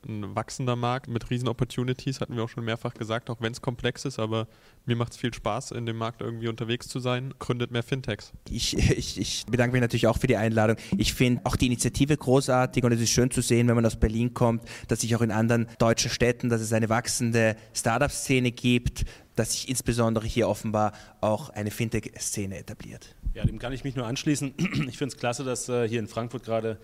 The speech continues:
Speaker 3: doch ein, äh, starker Aufwind in dieser Gründerszene zu spüren ist.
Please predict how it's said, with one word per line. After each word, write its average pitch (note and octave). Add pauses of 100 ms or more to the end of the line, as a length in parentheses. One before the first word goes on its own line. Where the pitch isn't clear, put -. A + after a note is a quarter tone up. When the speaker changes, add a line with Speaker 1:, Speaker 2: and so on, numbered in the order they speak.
(360)
Speaker 3:
doch A#2+
ein, A2+
äh, G#2+
starker A2+
Aufwind A2
in G2+
dieser G2
Gründerszene G#2
zu G#2
spüren A2+
ist. -